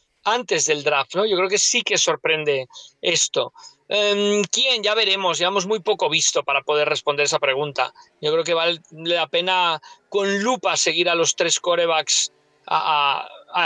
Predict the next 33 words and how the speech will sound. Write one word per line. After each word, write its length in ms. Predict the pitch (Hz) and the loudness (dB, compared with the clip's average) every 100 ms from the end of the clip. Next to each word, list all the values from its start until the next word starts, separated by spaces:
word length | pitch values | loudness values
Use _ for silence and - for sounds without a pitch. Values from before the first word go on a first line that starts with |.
| 151 | 2
a 20 | |
lo-, 200 | 165 170 | 2 0
o 80 | 165 | 0
sea, 180 | - 170 | 0 0
a 200 | 143 143 | 0 -2
Wilson, 600 | 143 196 185 - 185 180 | 0 -2 0 0 2 2
a 80 | 156 | 2
Lawrence 560 | 175 190 175 165 - - _ | 2 2 0 0 -4 -4 _
y 240 | - 190 175 | -4 0 2
a, 640 | 170 165 160 156 151 151 147 147 139 - _ - - | 2 2 2 4 2 2 0 -2 -10 -18 _ -20 -4
y 120 | 165 | -2
a 80 | 147 | 0
Fields, 600 | - 233 254 294 - - | -2 0 0 0 -2 0
y 540 | 196 185 170 165 170 156 | 0 2 2 2 0 0
de 120 | 170 | 0
Lance 300 | 175 196 180 | 0 0 -2
estoy 180 | - 185 | 0 0
de 60 | |
acuerdo, 220 | 170 190 | 0 0
es 80 | 175 | 0
que 60 | 160 | 2
no 60 | 175 | 2
hemos 200 | 180 165 | 2 0
visto 180 | - | -2
nada 240 | 160 180 180 | 0 0 0
todavía 300 | 147 139 139 | 0 0 -2
jugando. 420 | - 147 139 139 | 0 0 0 -2
Entonces 280 | 139 156 165 | -2 0 0
yo 100 | 165 | 0
creo 140 | 180 | 0
que 60 | 165 | 0
es 100 | - | 0
prematuro 680 | 202 185 151 160 160 143 | 0 0 0 0 2 0